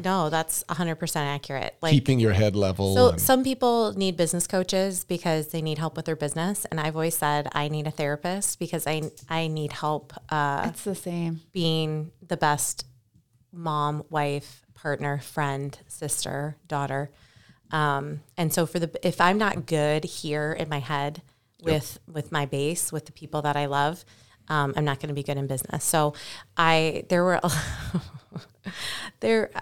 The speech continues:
Speaker 1: I, I, I will never forget. I came home one time and,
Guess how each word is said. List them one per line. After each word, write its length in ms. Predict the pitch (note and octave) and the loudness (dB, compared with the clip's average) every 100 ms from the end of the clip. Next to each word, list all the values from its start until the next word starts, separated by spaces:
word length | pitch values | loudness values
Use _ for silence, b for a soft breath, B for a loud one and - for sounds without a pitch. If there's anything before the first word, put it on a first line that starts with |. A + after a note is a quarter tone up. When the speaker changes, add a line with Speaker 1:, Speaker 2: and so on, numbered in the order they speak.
| - | 2
Speaker 1:
I, 200 | F3+ - | 0 0
I, 340 | - F#3 F#3 F3+ - - | -2 0 0 -4 -10 -4
I 200 | F#3+ F#3 | -2 0
will 160 | F#3 F#3+ | 0 2
never 240 | F3+ F#3 | 4 2
forget. 360 | F3+ E3 D#3+ - | 0 2 2 2
I 80 | E3 | 0
came 240 | - E3+ | 0 2
home 180 | D#3 D#3 | 2 2
one 220 | D#3 D#3 | 0 0
time 400 | D#3 D3+ D3+ D#3 - | 0 0 0 -2 -4
and, 440 | D3 D3 C#3+ D3 | -2 -2 -2 -4